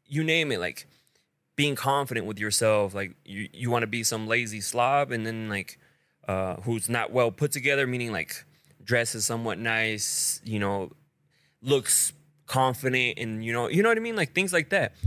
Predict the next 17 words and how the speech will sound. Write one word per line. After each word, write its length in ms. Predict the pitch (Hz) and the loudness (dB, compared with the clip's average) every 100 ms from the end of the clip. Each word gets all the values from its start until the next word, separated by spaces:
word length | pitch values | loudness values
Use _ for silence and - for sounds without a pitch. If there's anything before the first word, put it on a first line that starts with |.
| 92 - | 2 0
If 120 | - | -6
they're 140 | 113 151 | 0 0
not 160 | 135 | 0
putting 260 | - 127 127 | 0 0 0
in 80 | 123 | 0
that 160 | 123 | 0
effort, 240 | 101 135 139 | 2 0 0
what 120 | 135 | 0
makes 240 | 143 139 120 | 0 -2 0
<laughs> 0 | |
you 140 | 143 | 2
think 300 | 151 143 156 | 2 2 2
they're 140 | 143 | 2
gonna 240 | 127 143 127 | 2 -2 -4
pull 240 | - 143 | -2 -2
someone 340 | 139 147 143 127 | 0 -2 -2 -2
that 200 | 110 | -2